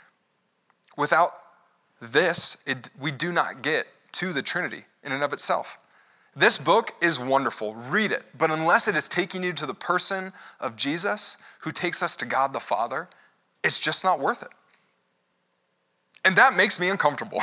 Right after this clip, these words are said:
<laughs> Does it make anyone else uncomfortable a little bit? Yeah, like, we don't talk about the Bible like that. We just, we just tell our children, "Hey, read this book." We just tell each other, "Hey,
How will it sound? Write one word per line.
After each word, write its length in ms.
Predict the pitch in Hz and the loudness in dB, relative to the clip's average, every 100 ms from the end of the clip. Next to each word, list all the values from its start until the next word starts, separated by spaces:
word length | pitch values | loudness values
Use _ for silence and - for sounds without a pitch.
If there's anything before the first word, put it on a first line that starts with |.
| - | 2
<laughs> 140 | 262 | 4
Does 160 | 202 190 | 6 6
it 60 | 208 | 6
make 160 | 202 | 6
anyone 240 | 196 208 180 | 6 6 6
else 180 | 190 | 6
uncomfortable 540 | 202 202 208 202 214 220 - - - | 4 4 4 4 2 0 -12 -12 -2
a 40 | |
little 160 | 170 190 | 2 4
bit? 240 | 214 214 - | 4 4 2
Yeah, 320 | 160 185 120 135 | 6 6 6 4
like, 140 | 147 | 4
we 120 | 175 | 4
don't 180 | 254 208 | 4 4
talk 300 | - 175 196 | 2 2 2
about 260 | 180 190 190 | 4 4 4
the 60 | |
Bible 320 | 156 170 208 117 | 6 6 6 2
like 200 | 117 - | 0 0
that. 200 | 87 147 | -2 0
We 140 | 214 | 0
just, 280 | 202 202 - - - - | 2 0 -2 -14 -12 -4
we 100 | 196 | 0
just 200 | - - | 2 4
tell 200 | 156 170 | 4 4
our 100 | 156 | 4
children, 440 | - 147 151 147 | 2 2 0 -2
"Hey, 140 | 147 | -2
read 220 | 120 127 123 | -2 -2 -2
this 140 | 127 | -4
book." 360 | 123 120 - - _ _ _ _ _ _ _ _ _ _ _ _ _ 139 | -2 -4 -4 -16 _ _ _ _ _ _ _ _ _ _ _ _ _ -4
We 80 | |
just 160 | 156 160 | 0 4
tell 200 | - 160 | 4 4
each 120 | 147 | 2
other, 240 | 151 151 135 | 2 4 4
"Hey, 220 | 151 | 2